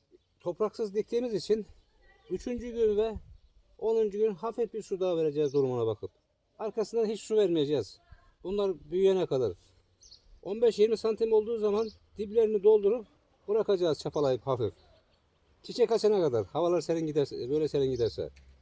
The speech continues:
Çiçek açana kadar su vermiyoruz. Sadece biz çapalıyoruz.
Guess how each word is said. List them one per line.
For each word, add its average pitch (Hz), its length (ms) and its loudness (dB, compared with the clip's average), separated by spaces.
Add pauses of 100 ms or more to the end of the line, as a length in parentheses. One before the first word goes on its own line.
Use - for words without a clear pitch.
(360)
Çiçek 220 260 -2
açana 214 340 0
kadar 202 160 2
su 214 180 0
vermiyoruz. 127 400 2
Sadece 196 340 -2
biz - 200 -10
çapalıyoruz. 120 680 0